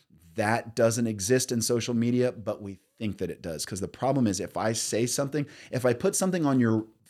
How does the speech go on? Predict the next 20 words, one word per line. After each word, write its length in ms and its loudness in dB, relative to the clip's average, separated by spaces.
Facebook 480 0
wall, 580 0
well, 140 0
it's 160 2
not 260 2
private. 440 0
Everybody 420 4
in 60 0
the 60 0
world. 160 -4
And 120 -8
so 160 0
now 280 0
it's 120 -2
like 160 2
me 280 2
trying 520 -2
to 120 -4
resolve 800 0
a 200 0